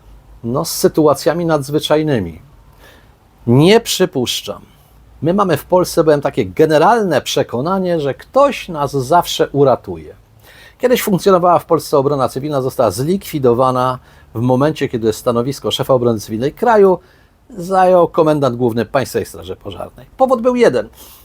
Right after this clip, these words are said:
Strażakom wydawało się, że obejmują Królestwo Niebieskie z olbrzymim budżetem,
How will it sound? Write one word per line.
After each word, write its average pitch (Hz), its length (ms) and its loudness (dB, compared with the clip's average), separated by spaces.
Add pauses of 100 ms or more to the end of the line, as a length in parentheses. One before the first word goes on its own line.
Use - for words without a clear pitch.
(100)
Strażakom 175 580 -2
wydawało 160 540 2
się, 165 160 -2
że 156 320 0
obejmują 143 800 0
Królestwo 135 760 2
Niebieskie 131 680 -2
z - 120 -14
olbrzymim 120 520 0
budżetem, 131 680 0